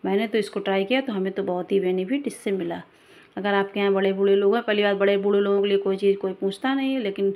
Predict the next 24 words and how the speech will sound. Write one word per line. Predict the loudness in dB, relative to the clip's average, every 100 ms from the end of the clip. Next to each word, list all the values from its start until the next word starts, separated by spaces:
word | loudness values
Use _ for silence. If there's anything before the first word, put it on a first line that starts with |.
| -4 -20 -16 -6
उन्होंने | -4 -4
पूछी | -4 -8 -4 -2
थी | 0 -2
तो | 0
हमने | 0 0
भी | 0
सुना, | -2 -2 0
तो | 2
ला, | 2
हमने | 2 0 0
कहा | 0
आप | -2 -2
लोगों | -4
को | -2
भी | -2
बताते | -2 -2 -2 0
हैं, | -2
हमने | 0 -2
बनाया | -2 -2 0 0
तो | -2
आप | -6 -6
लोगों | -4 -4
को |
बताया। | -6 -6 -6